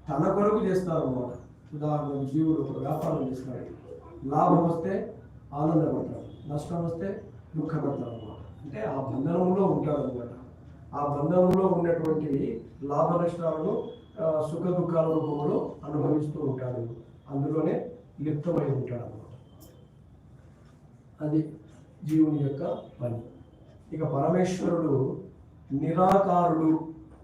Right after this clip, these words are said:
సర్వాంతర్యామి, సర్వవ్యాపకుడు, సర్వాధారుడు, సచ్చిదానంద స్వరూపుడు, అజరుడు,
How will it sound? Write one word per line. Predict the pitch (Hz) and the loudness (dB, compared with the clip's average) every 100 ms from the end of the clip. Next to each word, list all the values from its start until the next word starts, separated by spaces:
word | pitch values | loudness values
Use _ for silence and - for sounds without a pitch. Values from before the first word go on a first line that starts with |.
| - - - - - | -20 -20 -20 -20 -18
సర్వాంతర్యామి, | - 170 156 180 190 185 180 160 156 151 151 143 139 - - - - - - | -12 -4 2 4 6 6 4 0 -2 0 2 2 0 -2 -12 -18 -20 -20 -18
సర్వవ్యాపకుడు, | - 147 156 175 180 143 139 - 160 143 120 104 - - - - - 156 | -6 -2 2 4 4 2 2 2 2 0 -2 -4 -12 -18 -20 -20 -10 -2
సర్వాధారుడు, | 151 160 165 160 135 131 127 127 113 - - - - - - | 0 4 6 6 4 0 -2 -2 -6 -10 -18 -20 -20 -14 -4
సచ్చిదానంద | 160 - 175 175 170 156 143 139 | -4 -4 -2 0 2 2 0 -4
స్వరూపుడు, | - 123 135 139 - - - - - - - - - | -8 -8 -6 -4 -6 -8 -10 -16 -20 -20 -20 -18 -8
అజరుడు, | 127 135 151 151 | -6 0 0 0